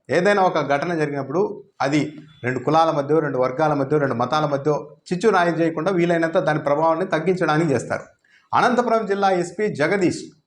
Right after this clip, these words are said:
తొలి రోజు అంటే మంగళవారం అదే పని చేశారు. కానీ బుధవారానికి వచ్చేసరికి ఎవరి నుంచి ఒత్తిడి వచ్చిందేమో కానీ మరోలా మాట్లాడుతూ ఉన్నారు. ఒక ఘటనకు రాజకీయ పార్టీల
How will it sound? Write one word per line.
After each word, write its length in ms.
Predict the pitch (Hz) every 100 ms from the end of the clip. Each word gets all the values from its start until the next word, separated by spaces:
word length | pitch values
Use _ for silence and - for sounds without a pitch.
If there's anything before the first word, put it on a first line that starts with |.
| -
తొలి 160 | 175 226
రోజు 340 | 220 147 -
అంటే 140 | 147 226
మంగళవారం 560 | 180 170 185 185 190
అదే 140 | 170 165
పని 220 | 160 127
చేశారు. 240 | 107 - - _ _ _ -
కానీ 160 | 226
బుధవారానికి 600 | 208 185 226 226 220 214
వచ్చేసరికి 720 | 196 196 190 180 175 202 202 135
ఎవరి 340 | 143 170 190
నుంచి 220 | 190 185
ఒత్తిడి 300 | 175 160 165
వచ్చిందేమో 480 | 151 147 143 139 135
కానీ 220 | 123 165 - - - _
మరోలా 320 | 117 147 170 180
మాట్లాడుతూ 500 | 160 147 139 131 151
ఉన్నారు. 280 | 107 - - _ _ _
ఒక 140 | 143 180
ఘటనకు 460 | 190 220 208 196
రాజకీయ 460 | 208 156 185 190 196
పార్టీల 540 | 190 175 180 175 160